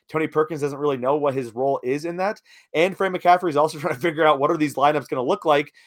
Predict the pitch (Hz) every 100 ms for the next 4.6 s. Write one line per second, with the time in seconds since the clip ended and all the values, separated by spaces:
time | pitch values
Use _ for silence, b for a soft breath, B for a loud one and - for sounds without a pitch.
0 | b - 147 175 160 131 156 185 156 156
1 | - _ - 147 - 156 185 165 220 170
2 | 160 170 185 _ _ _ _ - 175 175
3 | 160 143 151 - _ _ _ _ - 196
4 | 156 160 165 208 -